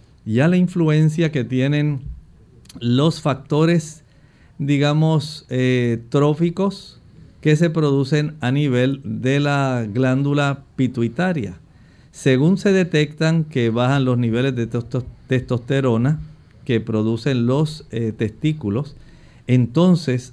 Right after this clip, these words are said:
hay unas órdenes que salen directamente desde la glándula pituitaria para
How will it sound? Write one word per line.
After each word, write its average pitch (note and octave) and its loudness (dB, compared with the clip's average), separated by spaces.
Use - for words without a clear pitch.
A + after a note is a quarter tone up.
hay C3+ 2
unas D#3+ 2
órdenes D3+ 0
que G#2+ -4
salen C3 0
directamente A#2 -2
desde A2 -2
la G2+ -2
glándula A2+ -2
pituitaria A#2 -4
para F3+ 2